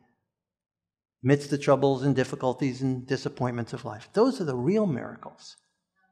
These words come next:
Those are the life-transforming miracles that take place on a day-to-day basis.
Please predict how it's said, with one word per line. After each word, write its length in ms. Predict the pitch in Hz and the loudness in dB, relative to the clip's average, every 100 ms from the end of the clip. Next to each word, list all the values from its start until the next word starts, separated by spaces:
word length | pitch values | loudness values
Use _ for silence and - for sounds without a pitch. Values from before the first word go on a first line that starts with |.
| _ - | _ 6
Those 180 | 208 202 | 6 8
are 60 | |
the 100 | 165 | 8
life-transforming 1200 | 147 151 196 - - 160 143 - - 170 160 156 | 10 8 8 4 0 0 0 -6 0 2 4 2
miracles 500 | 120 117 117 104 107 - - - | 2 -2 -4 -8 -10 -14 -20 -6
that 120 | 131 | -6
take 240 | 127 165 160 | 2 2 4
place 300 | 156 151 151 | 4 4 4
on 140 | 127 | 0
a 40 | 117 | 0
day-to-day 500 | 147 143 135 127 123 | 0 0 0 -2 -2
basis. 600 | 117 101 - - - | -4 -6 -10 -16 -20